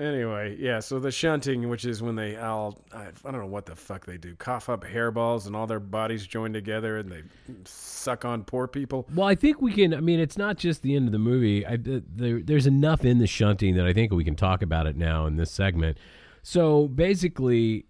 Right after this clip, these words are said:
Speaker 2: you know, Billy figures out that this is going on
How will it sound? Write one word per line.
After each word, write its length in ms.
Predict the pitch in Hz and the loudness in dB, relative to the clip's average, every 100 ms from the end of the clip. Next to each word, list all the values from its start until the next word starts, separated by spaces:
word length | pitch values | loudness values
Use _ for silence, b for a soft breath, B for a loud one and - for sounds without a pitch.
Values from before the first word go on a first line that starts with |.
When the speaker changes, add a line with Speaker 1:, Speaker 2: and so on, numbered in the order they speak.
| _ _ - | _ _ -4
Speaker 2:
you 120 | 127 | 0
know, 220 | 110 104 | 2 0
Billy 500 | 90 127 139 147 123 | 0 2 2 4 2
figures 560 | 104 - 123 117 110 104 | 0 0 0 2 0 0
out 380 | 107 107 98 | 0 -2 -4
that 140 | - 90 - _ | -4 -6 -8 _
this 240 | - 107 - | -2 -2 -2
is 140 | 104 | -4
going 380 | - 107 107 104 | -2 0 2 4
on 500 | 98 92 90 90 95 | 2 2 2 0 -2